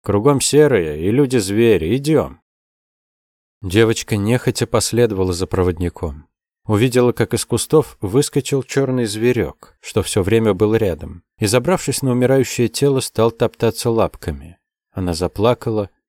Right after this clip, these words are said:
сама понимала, что Дерин умирает, и усилия будут бесполезны.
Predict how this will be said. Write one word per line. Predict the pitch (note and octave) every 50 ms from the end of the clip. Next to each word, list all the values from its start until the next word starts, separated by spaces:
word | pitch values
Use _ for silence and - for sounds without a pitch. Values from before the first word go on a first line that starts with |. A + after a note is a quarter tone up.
| _ _
сама | - - - C3 A#2 G2 E2+
понимала, | - - F2+ E2 E2+ E2+ E2+ E2 F2
что | - - - G2+
Дерин | F2+ F2 G2 F#2 F#2+ F2 - _
умирает, | - F#2 F2+ F#2+ G2 G2 A2+ B2+ A#2+ A#2 A2+ - - _ _ _ - - _ _ _ _
и | - D3
усилия | E3 D3+ - - F3+ E3 C3+ C3 B2 G#2
будут | F2 F#2 G2 F2+ G#2 F#2+ E2+ F2
бесполезны. | F2 F#2+ - - - - F2+ F2 E2+ D#2+ D#2+ D#2 C#2+ D2 C#2+ D2+ -